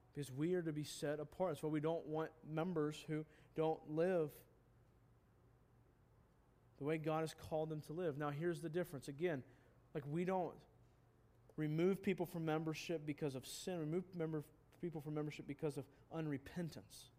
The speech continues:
right? Because repentance is evidence of a righteous heart,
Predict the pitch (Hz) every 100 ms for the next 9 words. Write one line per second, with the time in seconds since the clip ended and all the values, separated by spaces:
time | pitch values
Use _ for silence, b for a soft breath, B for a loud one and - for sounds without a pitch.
0 | - - - - - - - - - -
1 | 156 190 - - - - b b b -
2 | 139 151 143 - - 139 135 - 196 196
3 | 196 131 127 131 135 - 180 156 131 120
4 | - - - - b b b - 143 139
5 | 147 156 - - - 190 131 110